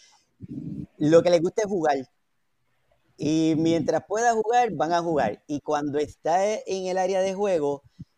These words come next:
al estar caliente, el dolor puede ser que ni lo sienta. Por lo tanto, si le dan la opción que él decida, va a ser bastante complicado porque quizás no tome la mejor decisión. Y a largo plazo, ya sabemos la historia de Carlos Correa que pasó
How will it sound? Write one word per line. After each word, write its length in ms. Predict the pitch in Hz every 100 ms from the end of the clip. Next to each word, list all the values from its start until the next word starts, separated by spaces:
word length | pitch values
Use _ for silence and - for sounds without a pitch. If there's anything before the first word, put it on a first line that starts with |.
| _ - -
al 140 | 131
estar 320 | 127 - 147 143
caliente, 680 | 180 185 190 160 143 143 -
el 240 | 147 139 131
dolor 340 | 127 135 151
puede 240 | 175 190 180
ser 180 | 208
que 120 | 185 170
ni 120 | 156
lo 120 | 127
sienta. 580 | - 117 139 135 85 - _ _ _ _ _
Por 180 | - 147
lo 160 | 151 147
tanto, 360 | 180 185 160 147
si 160 | 135
le 160 | 123 120
dan 200 | 127 165
la 60 |
opción 560 | 185 - - 143 120 110
que 300 | - 120 120
él 140 | 147 165
decida, 640 | 190 - 233 226 214 - _
va 280 | 107 101 120
a 40 | 127
ser 380 | 151 160 165
bastante 680 | 135 120 113 - 123 113 151
complicado 720 | 170 147 165 160 180 170 147
porque 320 | 120 123 113 107
quizás 300 | 117 127 127
no 180 | 143
tome 220 | 151 160 143
la 100 | 127
mejor 240 | 117 113
decisión. 500 | 120 131 - 113 107 _ _ _ _
Y 180 | 127 143
a 120 | 135
largo 400 | 139 165 170 190
plazo, 420 | 180 185 160 131
ya 200 | 113 113
sabemos 400 | 113 139 147 147
la 40 | 147
historia 400 | - 139 139 135
de 120 | 127
Carlos 340 | 123 120 123 -
Correa 380 | 117 117 127
que 140 | 127 131
pasó 640 | 127 - 135 135 131 123